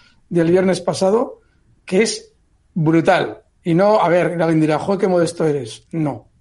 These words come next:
lo que no soy es, eh, esa falsa modestia ridícula. Es muy buena. Vayan a verla porque creo que les puede ayudar mucho a la hora de mirar gráficos. Fíjense este valor con qué reticencia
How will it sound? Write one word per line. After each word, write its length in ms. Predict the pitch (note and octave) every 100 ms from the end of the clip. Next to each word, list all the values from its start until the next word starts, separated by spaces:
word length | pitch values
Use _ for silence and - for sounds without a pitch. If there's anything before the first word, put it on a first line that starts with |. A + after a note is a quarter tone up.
| -
lo 120 | D3+
que 60 | D#3+
no 120 | F3
soy 240 | F#3+ F#3
es, 220 | F3+ F3+
eh, 420 | E3+ D#3 D3 D3 E3
esa 180 | F3
falsa 240 | D3+ D3+ E3+
modestia 340 | E3+ E3+ F#3
ridícula. 460 | C#3+ D3 C#3+ E3 - - - -
Es 200 | F3 F#3
muy 320 | E3+ G3+ G3
buena. 320 | D#3 D3 D#3
Vayan 300 | F3 F#3+ G#3
a 60 | F#3+
verla 280 | G3 G#3+ G3+
porque 220 | E3+ D#3+
creo 320 | F3+ G3 G#3+ - _ _
que 140 | - F3
les 180 | D#3+ -
puede 220 | F#3 F#3+
ayudar 320 | F3+ F#3 F3+
mucho 460 | F3 E3 G3 G3 - _ _
a 100 | F3+
la 100 | D#3+
hora 120 | E3+ F3
de 100 | F3
mirar 300 | D#3+ E3+ D#3
gráficos. 580 | D#3 A2+ - - - _ _ - _ _ -
Fíjense 600 | G3 B3 A3+ A#3 A#3+ A3
este 300 | G#3 - F#3+
valor 480 | E3 F#3+ A3+ - - _ _ _ -
con 240 | F#3 D#3+
qué 380 | G#3+ A3 B3 -
reticencia 1040 | F3+ E3 F3 E3+ E3 G#3 G#3+ G3+ G3 F#3+ G3